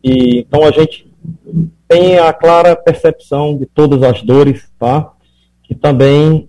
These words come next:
de o quanto, é, esse, essa pandemia trouxe de, de uma certa forma de preocupação, não só pra classe empresarial, mas como pra população como um todo. E a gente, enquanto,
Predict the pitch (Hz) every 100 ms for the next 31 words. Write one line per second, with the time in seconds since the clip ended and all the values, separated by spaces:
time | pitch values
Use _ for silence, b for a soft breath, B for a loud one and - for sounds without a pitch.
0 | - 120 135 165 165 160 165 170 - 180
1 | 170 - _ 131 131 127 - 139 - -
2 | - 131 139 - 151 139 139 147 147 -
3 | 143 143 147 - 160 - _ 104 _ _
4 | _ - 117 123 123 120 120 117 110 107
5 | 104 101 - _ _ _ _ _ _ _
6 | - 113 113 117 107 101 113 110 107 -
7 | _ 135 135 - - 107 - 143 160 156
8 | - 127 - - 117 113 117 113 - 107
9 | 107 104 104 107 120 113 - _ - 107
10 | 104 107 101 104 104 104 - 104 98 113
11 | 131 131 143 143 _ _ _ _ _ _
12 | _ - 151 160 143 170 165 170 156 156
13 | 156 160 156 147 139 -